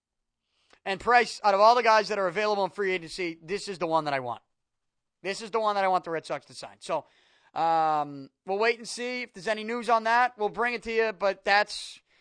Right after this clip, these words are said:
th-, those numbers, they don't scare me off for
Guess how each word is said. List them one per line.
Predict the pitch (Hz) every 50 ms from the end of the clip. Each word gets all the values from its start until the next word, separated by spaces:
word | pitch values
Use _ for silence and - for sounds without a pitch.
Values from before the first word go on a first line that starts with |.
| _ _ _ _ _ _ _ _ _ _ _ _ _ _ _ _ _ _ _ -
th-, | 185 180 165 160 175 180
those | 151 196 220 226 196
numbers, | 226 233 240 247 269 277 277 233 196
they | - - 208
don't | 208 208 214 208
scare | - - 220 214 196
me | 190 180
off | 170 160 151 151 - _ _
for | - - 175 175 156 151 147 143 139 139